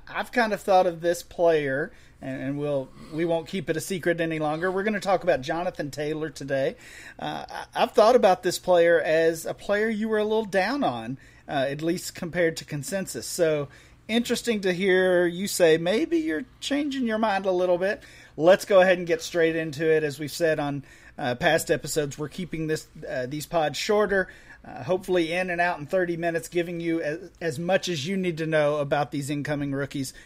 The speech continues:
Jonathan Taylor today is a running back, a junior running back from Wisconsin, five eleven, two hundred nineteen pounds, just turned twenty-one years old. That's,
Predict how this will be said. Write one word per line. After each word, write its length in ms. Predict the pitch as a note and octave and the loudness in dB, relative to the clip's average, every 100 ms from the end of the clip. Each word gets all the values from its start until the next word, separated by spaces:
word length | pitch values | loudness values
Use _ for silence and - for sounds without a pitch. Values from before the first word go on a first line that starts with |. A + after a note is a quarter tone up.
| - - | -18 0
Jonathan 480 | F#3 G3+ - F3 | 2 2 -2 -6
Taylor 400 | D#3 F3+ F3+ E3+ | 2 2 4 0
today 380 | - D3+ D#3 D#3 | -2 -4 -2 -2
is 100 | C#3+ | -4
a 40 | D3 | -4
running 300 | D#3 D#3 D3 | -2 -2 -2
back, 400 | D#3 D3 - - - - - | -2 -2 -4 -20 -20 -20 -10
a 100 | C3 | -6
junior 400 | C3 F3 B3+ G#3 | -4 0 2 2
running 280 | D#3+ D#3+ D3+ | 2 0 -2
back 260 | D3+ D3 - | -2 -2 -4
from 400 | D#3+ D3 D3 C#3 | -6 -4 -8 -8
Wisconsin, 800 | C#3 - - F#3 G3 - F#3+ E3+ | -8 -8 -6 -4 -4 -4 -6 -6
five 440 | B2+ F#3 G3 F3 | -4 -2 2 2
eleven, 480 | E3 D#3 D#3 D3+ C#3+ | 2 2 0 0 -8
two 200 | - G#3 | -6 -2
hundred 280 | F#3+ E3 D3+ | -2 -2 -4
nineteen 480 | D#3 D3+ D#3 D3+ C3+ | -4 -6 -10 -8 -6
pounds, 380 | D#3 D#3 D3 - - _ | -4 -4 -6 -10 -20 _
just 340 | C3+ A3+ A#3 - | 4 4 4 -4
turned 460 | G#3+ F#3 D3 B2+ - - - | -2 -2 -4 -6 -10 -20 -16
twenty-one 560 | - F#3 D#3+ D3+ D3 C#3+ | -4 -4 -2 -4 -6 -4
years 300 | C#3 C3 C#3+ | -6 -4 -4
old. 260 | C#3 C3+ | -4 -2
That's, 300 | C3+ C3+ - | -6 -8 -16